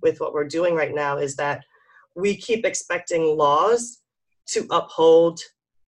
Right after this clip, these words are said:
what's happening within, what's,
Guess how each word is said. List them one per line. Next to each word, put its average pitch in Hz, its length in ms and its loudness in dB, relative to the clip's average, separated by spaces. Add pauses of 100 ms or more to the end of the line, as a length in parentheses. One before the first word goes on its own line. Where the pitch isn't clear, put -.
what's 170 300 0
happening 165 580 0
within, 156 640 2 (520)
what's, 214 260 4